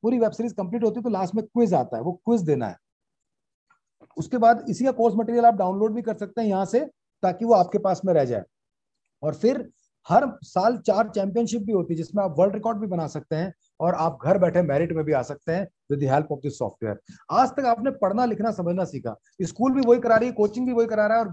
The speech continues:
महंगे महंगे application जैसे वेदांतु, बायजूस भी वही करा रहे हैं, लेकिन याद कोई नहीं करा रहा। आपने वेदांतु का नाम सुना, देखा होगा ना, टीवी पर उसका ऐड भी आता है, क्या, कौन बना करोड़पति में भी ऐड आता था, "समझ आएगा तो मजा आएगा, मजा आएगा तो समझ आएगा।" अरे समझ भी आएगा, मजा भी आएगा,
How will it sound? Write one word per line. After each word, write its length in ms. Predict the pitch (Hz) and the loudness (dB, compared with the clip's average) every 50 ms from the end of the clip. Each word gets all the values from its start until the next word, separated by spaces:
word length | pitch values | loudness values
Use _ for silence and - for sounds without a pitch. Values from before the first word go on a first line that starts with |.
| - - | -6 -4
महंगे 240 | 156 170 202 226 247 | -4 -2 -2 -2 -2
महंगे 240 | 226 220 220 226 220 | -2 -2 -2 -2 -2
application 380 | 202 - 202 202 208 202 214 | -2 -2 -2 -4 -4 -4 -4
जैसे 160 | 208 202 208 | -4 -4 -4
वेदांतु, 440 | 190 175 175 175 175 185 185 - 214 | -4 -2 0 0 0 -2 -2 -4 -4
बायजूस 300 | 175 180 175 175 196 202 | -2 -2 -2 -2 -4 -6
भी 120 | 196 220 208 | -6 -6 -4
वही 200 | 151 160 190 180 | 0 0 0 0
करा 200 | 175 151 135 120 | 0 -2 -2 -2
रहे 100 | 117 104 | -4 -6
हैं, 60 | - _ _ _ _ - | -10 _ _ _ _ -6
लेकिन 160 | 240 254 277 214 | -2 0 2 2
याद 300 | 170 180 214 294 311 - | 4 4 4 2 0 0
कोई 180 | 285 262 240 | -2 0 0
नहीं 100 | 226 202 170 | 0 0 0
करा 160 | 151 131 117 | 0 0 0
रहा। 160 | 104 104 - _ _ _ _ - | -2 -2 -6 _ _ _ _ -4
आपने 240 | 175 190 196 262 226 | -4 -2 0 0 0
वेदांतु 380 | 180 175 190 202 214 - 254 | 0 2 2 0 0 -2 -2
का 80 | 233 240 | -2 -2
नाम 160 | 226 226 220 | -2 -2 -4
सुना, 200 | 175 208 214 214 | -4 -4 -4 -2
देखा 220 | 180 196 175 208 | -4 -2 0 2
होगा 180 | 220 214 214 214 | 2 2 2 0
ना, 120 | 233 233 233 _ _ _ _ - | 0 -2 -6 _ _ _ _ -2
टीवी 220 | 185 202 220 233 | 0 0 0 0
पर 120 | 185 226 | 0 -2
उसका 220 | 226 208 - 233 202 | -4 0 0 0 2
ऐड 140 | 190 214 208 | 2 0 0
भी 140 | 202 240 | 0 0
आता 280 | 220 196 185 - 208 202 | 0 0 0 0 -2 0
है, 100 | 208 202 | 0 -2
क्या, 200 | 202 - 185 185 | -4 -6 -8 -6
कौन 240 | 180 - 180 196 208 | -4 -2 0 0 0
बना 160 | 196 196 202 196 | 0 0 -2 -2
करोड़पति 400 | 196 190 185 170 196 - 208 208 | -2 -4 -6 -6 -8 -8 -6 -6
में 140 | 202 202 196 | -4 -4 -2
भी 80 | 202 196 | -2 -2
ऐड 120 | 190 185 | -2 -2
आता 160 | 180 170 185 | -4 -6 -6
था, 200 | 180 175 180 180 180 - _ _ _ | -4 -4 -4 -4 -6 -10 _ _ _
"समझ 240 | - 202 202 208 196 | 2 4 4 4 4
आएगा 320 | 196 196 196 190 202 196 196 | 4 4 2 2 2 0 0
तो 240 | 196 - 196 202 196 | -2 -4 -4 -4 -2
मजा 240 | 175 175 170 185 170 | -2 -2 -2 -2 -2
आएगा, 600 | 170 175 175 175 175 175 175 175 165 156 147 143 | -2 -2 -2 0 0 0 0 0 0 -2 -4 -6
मजा 260 | 139 143 151 180 214 | -8 -4 -2 -2 -2
आएगा 360 | 202 202 202 208 196 202 202 | 0 0 0 0 0 0 -2
तो 200 | 202 - 202 208 | -2 -2 -4 -4
समझ 300 | 202 - 165 170 175 175 | -4 -4 -4 -2 -2 0
आएगा।" 300 | 175 170 170 165 165 165 - _ _ _ _ - | 0 0 0 0 -2 -4 -6 _ _ _ _ -2
अरे 160 | 254 277 233 | 0 0 0
समझ 320 | - - 160 156 160 160 156 | 0 0 0 0 0 0 0
भी 160 | 156 165 175 | 0 0 0
आएगा, 380 | 170 180 202 208 190 214 214 208 - _ _ - | 2 2 2 0 2 0 -2 -2 -6 _ _ -6
मजा 240 | 143 143 139 160 156 | -4 -2 0 0 2
भी 140 | 156 165 170 | 2 0 0
आएगा, 320 | 170 185 202 196 208 208 | 0 0 0 0 -2 -2